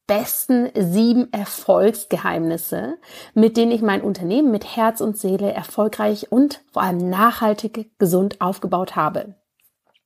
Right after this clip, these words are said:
Diese Erfolgsgeheimnisse, und deshalb nenne ich sie auch so, befinden sich wahrscheinlich sehr fernab der gängigen Business-Strategien und Empfehlungen und ja, haben mir auf meinem Weg sehr, sehr geholfen und ich wende sie nahezu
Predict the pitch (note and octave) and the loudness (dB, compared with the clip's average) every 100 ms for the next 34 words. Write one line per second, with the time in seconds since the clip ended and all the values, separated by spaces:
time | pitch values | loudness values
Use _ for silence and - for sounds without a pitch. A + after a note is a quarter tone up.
0 | - G#3+ B3+ D#4 - D#4+ D#4+ - A3+ F#3 | -6 0 4 4 4 2 2 -2 2 2
1 | F3+ F#3+ G3 B3+ C4+ G3 G#3 - F3 F3 | 2 -2 -2 -2 0 0 0 0 -2 -2
2 | F3+ G#3 G#3 F3+ F3 F3 F#3 F3 G#3+ - | -2 -4 -2 0 0 0 0 0 0 -4
3 | - - - - - C4 F#4 A#4 - G4 | -20 -20 -20 -6 -4 0 0 0 -4 -2
4 | F#4 F4 C#4+ C4+ B3 A#3 E3+ E3 G#3+ B3+ | -2 0 -2 0 0 -2 -4 0 4 6
5 | C#4+ D4+ D4 C4+ A#3+ A3+ - G3 D#3+ A3 | 6 4 2 -2 0 -4 -4 -2 2 2
6 | C#4 B3+ A#3+ A#3+ A#3+ A#3 - A3 G#3 G3 | 2 0 -2 -2 -4 -6 -4 -4 -2 -4
7 | G3 G3 F3 F3+ F3 F3 G3+ B3 C4 D#4+ | -2 -4 -4 -8 -6 -4 0 0 0 -4
8 | - - - - C#4+ C4+ C#4 - - G4 | -6 -20 -20 -2 4 4 2 -2 -2 -2
9 | A#3 G3+ A3 A3+ B3 B3+ A3+ A3 G#3+ G3 | -2 0 0 2 0 -2 -4 -4 -2 0
10 | G3+ G3+ - _ - F3 G3 G#3 G3+ G3 | 0 -2 -14 _ -4 2 4 4 2 2
11 | F#3+ F3+ F#3+ G3 G3 F3+ - - E3 E3+ | 2 0 0 -4 -4 -6 -8 -4 -4 -2
12 | E3 E3 E3 D#3 D#3+ - F3 | -4 -6 -6 -10 -10 -8 -8